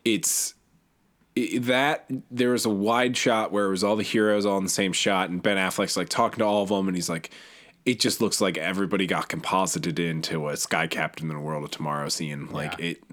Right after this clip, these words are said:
Speaker 1: it wa-, I was like, "Oh, jeez, Louise." And it just kept going. I was like, "This is not even a great scene." Like, there's, there, you could, yeah, all the elements that felt like Whedon felt like it was cheap T V.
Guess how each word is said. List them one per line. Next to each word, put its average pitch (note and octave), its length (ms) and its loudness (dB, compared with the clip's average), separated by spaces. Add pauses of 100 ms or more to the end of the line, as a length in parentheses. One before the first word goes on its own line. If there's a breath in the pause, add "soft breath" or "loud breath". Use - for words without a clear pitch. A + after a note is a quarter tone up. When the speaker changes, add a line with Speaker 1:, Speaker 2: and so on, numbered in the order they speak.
(840 loud breath)
Speaker 1:
it G2 220 0
wa-, F#2 160 -2
I G#2 160 0
was B2 120 2
like, G#2 240 2
"Oh, E2+ 340 -4
jeez, E2+ 680 -2
Louise." D#2 840 -4
And E2 80 -6
it F2 120 -6
just - 200 -2
kept - 380 -2
going. F#2 380 0
I E2 60 -2
was E2 120 -4
like, F2 120 -4
"This F#2+ 200 -4
is D2+ 280 -6
not F2 260 -4
even G2+ 140 -6
a F#2 160 -4 (140)
great - 360 -6
scene." E2+ 480 -4
Like, D#2+ 220 -8
there's, G2+ 360 0 (800 loud breath)
there, D#3 300 -2 (520)
you F3 240 4
could, E3 240 4 (220)
yeah, B2 440 4 (200 loud breath)
all F3+ 300 4
the F#3 500 0
elements D3+ 420 4
that C3+ 100 4
felt B2 180 2
like A2+ 120 2
Whedon B2 600 4
felt B2 360 0
like A#2 160 -2
it A2 60 2
was F#2+ 100 0
cheap - 400 -2
T F#2+ 180 -2
V. E2 400 -2